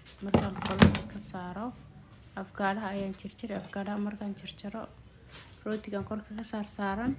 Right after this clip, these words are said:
Sida ismaris oo kale ayaa qaybta ismariska, nacamta, chocolate-ka iyo looska iyo waxaa meesha la marin lahaa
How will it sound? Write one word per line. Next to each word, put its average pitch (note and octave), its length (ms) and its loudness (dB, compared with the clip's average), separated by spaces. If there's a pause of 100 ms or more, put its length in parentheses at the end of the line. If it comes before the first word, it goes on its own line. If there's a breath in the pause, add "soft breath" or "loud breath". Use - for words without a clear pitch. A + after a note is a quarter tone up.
(640)
Sida A#3 300 0
ismaris A3+ 540 2
oo G#3 180 2
kale G#3 300 0 (100)
ayaa G3 400 0 (300)
qaybta A3 340 -2
ismariska, G#3 540 -4
nacamta, F#3+ 300 -6
chocolate-ka G#3+ 540 -2
iyo G#3 140 0
looska G#3 320 0
iyo G#3 120 -2
waxaa G#3 200 -4
meesha G#3 320 -2
la F#3+ 100 -4
marin F#3+ 300 -4
lahaa F#3 280 -6